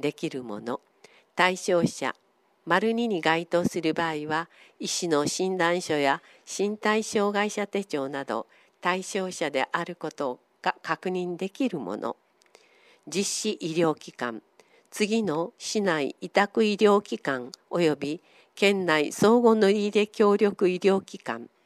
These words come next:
予約が必要な場合がありますので、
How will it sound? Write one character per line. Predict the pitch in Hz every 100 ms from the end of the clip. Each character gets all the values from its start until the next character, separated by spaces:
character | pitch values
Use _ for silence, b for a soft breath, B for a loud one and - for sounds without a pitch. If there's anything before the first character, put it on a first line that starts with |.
| b b b b b
予 | 165 175
約 | 202 190 - 202
が | 185 185
必 | - -
要 | 220 226
な | 226 208
場 | 208 208
合 | 175
が | 160
あ | 156
り | 170
ま | 170
す | 180 170
の | 135
で、 | 135 151